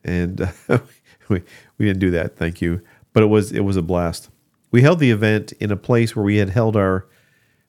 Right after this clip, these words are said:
senior prom, which was entitled Stairway to Heaven. So this was Stairway to Heaven senior prom, uh, fifty years later. And we, we held that, of course, back in nineteen seventy-three. It was during the Vietnam War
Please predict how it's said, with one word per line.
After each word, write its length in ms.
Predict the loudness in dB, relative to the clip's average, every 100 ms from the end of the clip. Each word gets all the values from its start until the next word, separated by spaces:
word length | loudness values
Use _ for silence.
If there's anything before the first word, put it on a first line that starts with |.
| _
senior 400 | -10 0 2 2
prom, 440 | 0 0 2 0 -2
which 160 | -4
was 140 | -4 -4
entitled 420 | -4 0 0 -2
Stairway 360 | -2 -2 0 0
to 80 | 0
Heaven. 320 | -2 -2 -6
So 140 | -4
this 220 | 0 0 0
was 260 | -2 -4 -12 _ _ _ _
Stairway 380 | 0 2 4
to 80 | 4
Heaven 240 | 2 2 0
senior 300 | 0 0 0
prom, 500 | 0 2 2 -2 -8 _ _ _ _ _ _ -6
uh, 320 | -2 -2 -2 -6 -14 _ _ _
fifty 320 | -2 0 2
years 200 | 2 2
later. 380 | 2 2 0 -4 -10 _ _ _ _ _ _ _ -6
And 220 | -4 -2
we, 140 | -2 -2
we 200 | -2 0
held 220 | 0 2
that, 140 | 0
of 80 | -2
course, 240 | -2 -4
back 320 | -2 -4 -2 -2
in 60 |
nineteen 340 | -4 -4 -4 -4
seventy-three. 680 | -4 -2 -4 -2 -2 -2 -4 _ _ _ _
It 80 | -4
was 140 | -2
during 280 | 0 0 2
the 60 | 2
Vietnam 600 | 2 0 0 -2 -2 -2
War 500 | 0 0 0 -2